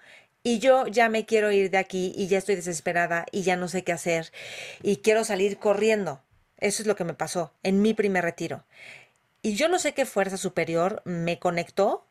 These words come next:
con seguir con esto, porque de verdad que, o sea, yo no sé cómo le hice para continuar. Porque quiero decir algo, cuando estás haciendo meditación, sobre todo meditaciones que no son con música, la música te,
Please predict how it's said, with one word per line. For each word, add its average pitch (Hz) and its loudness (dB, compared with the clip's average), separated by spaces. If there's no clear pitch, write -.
con 233 2
seguir 214 4
con 226 0
esto, 220 4
porque 202 2
de 190 4
verdad 214 2
que, 254 4
o 196 2
sea, 175 0
yo 226 2
no 247 0
sé 233 0
cómo 220 2
le 214 4
hice 202 0
para 180 0
continuar. 185 -2
Porque 226 -4
quiero 269 4
decir 220 2
algo, 180 0
cuando 226 2
estás 269 -4
haciendo 247 0
meditación, 175 -2
sobre 220 2
todo 247 0
meditaciones 190 -2
que 196 0
no 208 2
son 226 0
con 208 0
música, 160 -2
la 170 -2
música 180 -2
te, 151 -2